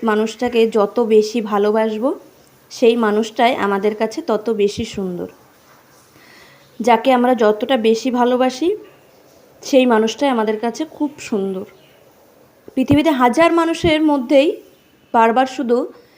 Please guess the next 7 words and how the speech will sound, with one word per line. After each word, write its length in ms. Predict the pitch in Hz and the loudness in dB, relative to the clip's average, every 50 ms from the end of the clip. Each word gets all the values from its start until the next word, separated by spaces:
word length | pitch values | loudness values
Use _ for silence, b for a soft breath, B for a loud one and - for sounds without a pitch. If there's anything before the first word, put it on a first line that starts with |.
| b b - | b b -20
সেই 320 | - - - 277 269 285 | -10 -2 2 2 4 4
মানুষটাকেই 580 | 285 285 262 254 254 247 - 269 262 254 254 240 | 2 0 0 -2 -4 -4 -4 -4 -2 -2 0 0
দেখতে 300 | 202 196 196 - - 202 | 0 0 0 0 0 0
ইচ্ছে 280 | 196 196 - - - | 0 -2 -4 -12 -12
হয়, 200 | 196 202 175 - - _ _ b b b b b b b b b - | -10 -10 -10 -12 -14 _ _ b b b b b b b b b 0
চোখটা 360 | - 226 220 226 - - 277 | 2 2 2 2 0 -2 -2
শুধু 420 | 269 302 302 247 240 254 311 415 | -2 -2 -2 -2 0 0 -2 -2